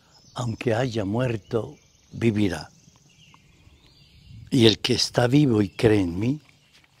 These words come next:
no morirá para siempre. ¿Crees esto?". Ella le contestó: "Sí, Señor, yo creo que tú eres el Mesías, el Hijo de Dios, el que tenía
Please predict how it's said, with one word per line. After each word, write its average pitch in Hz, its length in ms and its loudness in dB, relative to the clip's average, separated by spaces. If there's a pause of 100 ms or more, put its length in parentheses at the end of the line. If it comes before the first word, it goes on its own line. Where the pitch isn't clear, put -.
no 127 320 -4 (160)
morirá 107 640 -6 (300)
para 123 200 -6
siempre. - 600 -12 (760)
¿Crees 147 420 -2
esto?". - 360 -12 (800)
Ella 131 240 4
le 123 100 2
contestó: 135 680 2 (340)
"Sí, 139 380 2
Señor, 123 580 2 (360)
yo 117 180 0
creo 123 380 0
que - 140 -6
tú 120 240 -2
eres 95 340 -4
el 85 100 -14
Mesías, 110 840 -8 (680)
el 101 180 -4
Hijo 127 320 2
de 101 140 -4
Dios, 139 640 2 (1120)
el 120 200 -4
que - 200 -4
tenía 120 720 -2